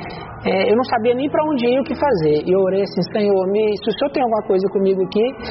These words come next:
o Senhor vai abrindo o caminho, o Senhor vai na frente, vai me mostrando as pessoas." E, e, e Deus foi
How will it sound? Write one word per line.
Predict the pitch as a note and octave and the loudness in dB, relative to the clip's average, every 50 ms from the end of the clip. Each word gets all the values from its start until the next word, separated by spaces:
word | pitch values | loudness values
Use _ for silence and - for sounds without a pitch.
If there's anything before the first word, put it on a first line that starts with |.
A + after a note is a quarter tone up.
| - - - - - | -10 -10 -10 -10 -10
o | - | -6
Senhor | - B3 A3 | -2 0 2
vai | G#3 A#3+ C4+ D#4 | 2 2 2 2
abrindo | D#4 C4+ G#3+ A#3 C4 C4+ | 0 0 0 0 0 0
o | A#3+ - | -2 0
caminho, | - F#3+ F3 E3 F3+ G3+ A3 A#3+ B3 A#3 G3 E3+ | 0 0 2 2 2 4 4 4 2 2 2 0
o | D#3 - | -2 -2
Senhor | - F#3+ E3+ | -2 -2 0
vai | F#3 F#3 | 0 0
na | F#3 E3 C3+ | 0 -2 -4
frente, | - F3 E3+ F3 F#3+ G3 G#3+ G#3+ G3 - - G#3 G3 F#3 F3+ - - - - - - - | -4 -2 0 0 2 2 0 0 -2 0 2 2 2 2 0 -2 -6 -10 -10 -8 -4 -2
vai | E3 F3+ | 0 2
me | F#3+ F#3 | 2 2
mostrando | F3+ E3+ - - F#3 F3+ F3+ F3 | 2 0 0 0 -2 0 0 0
as | E3 - | -2 -2
pessoas." | - E3 C#3+ - - - E3+ D#3+ F3+ F#3+ G3+ G3+ G3+ G3+ G3 F#3+ F3+ - - - - - - - - - - - - | -2 -2 -2 -2 -4 0 2 2 4 4 4 4 4 4 2 0 -2 -4 -6 -10 -10 -8 -8 -8 -8 -10 -10 -4 0
E, | F#3+ F#3 F#3 F#3 F#3 F#3 F#3 F#3+ - | 2 2 4 4 4 2 2 0 0
e, | A#3+ C4+ D#4+ D#4 | 0 0 2 2
e | A#3+ | 2
Deus | A#3 D#4 - - | 0 0 0 0
foi | - E4+ | -2 -2